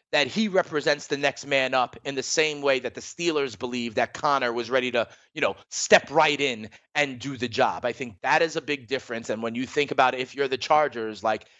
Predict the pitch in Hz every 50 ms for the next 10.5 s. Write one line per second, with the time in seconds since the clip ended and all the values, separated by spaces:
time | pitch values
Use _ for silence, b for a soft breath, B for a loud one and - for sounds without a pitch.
0 | b b _ - 170 156 151 156 160 160 151 123 113 147 160 147 - - 156 131
1 | 135 123 123 131 127 127 - - 127 117 113 123 120 120 110 113 113 107 104 107
2 | 123 120 107 107 98 95 B B B B B - 131 147 175 165 139 127 - -
3 | 123 123 113 104 - 135 131 131 - - 139 127 - - - - 139 131 127 127
4 | 131 127 B B B B _ - 139 160 160 - - 147 135 - 147 139 135 131
5 | 117 - 110 101 101 - - - - 151 143 139 131 120 113 113 107 B B B
6 | 120 120 120 113 - _ 165 165 - - - 175 156 - _ - 131 127 139 143
7 | 147 - - 139 120 - - 143 139 135 123 - 120 120 120 113 104 110 113 117
8 | 117 113 B B B B _ _ 156 165 170 175 160 151 - - 175 156 139 139
9 | - 131 127 123 120 127 123 B B B _ 110 - - 170 185 190 190 151 147
10 | 151 147 147 - - 151 135 135 131 -